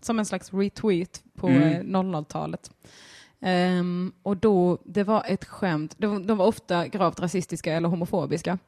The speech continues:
Speaker 1: de skämten, som florerade i Bjärnum.
Speaker 2: Mm.
Speaker 1: Ehm, det var ett skämt som var att det var en homosexuell man, eh, vars pojkvän hade dött. Så bad han honom att få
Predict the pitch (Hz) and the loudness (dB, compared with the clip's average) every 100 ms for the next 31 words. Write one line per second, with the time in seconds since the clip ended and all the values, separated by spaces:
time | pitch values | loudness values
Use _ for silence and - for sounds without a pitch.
0 | _ - 170 - - 151 160 - - - | _ -4 -4 -6 -6 -8 -8 -12 -12 -10
1 | - 185 170 160 156 147 175 170 170 151 | 0 0 2 0 -2 -2 0 2 0 -2
2 | 175 180 _ - - 127 170 151 185 160 | -6 -8 _ -20 -4 -2 -2 -2 0 2
3 | 151 151 151 147 - _ _ _ _ - | 2 0 -4 -8 -12 _ _ _ _ -4
4 | 202 220 208 - 214 190 - 190 185 175 | 2 4 4 4 2 2 0 2 4 6
5 | 165 - _ _ _ _ _ _ - - | 4 0 _ _ _ _ _ _ -20 -20
6 | _ 180 170 190 190 180 190 - 208 165 | _ -6 0 2 2 2 -2 -2 2 2
7 | 175 196 156 160 185 - _ _ _ _ | 4 4 2 2 -2 -4 _ _ _ _
8 | - 170 156 151 170 - 190 180 - 170 | -2 0 2 0 -2 0 2 2 0 0
9 | 160 156 147 - 185 175 175 226 - _ | 2 2 -2 -4 0 2 4 2 2 _
10 | - - _ _ _ _ - 175 190 180 | -14 -14 _ _ _ _ -8 2 6 6
11 | 160 151 180 175 - - 180 175 160 156 | 4 0 -2 -2 -4 -6 -4 -2 -2 -6
12 | - - 165 - 175 160 160 151 | -8 -8 -6 0 2 4 2 0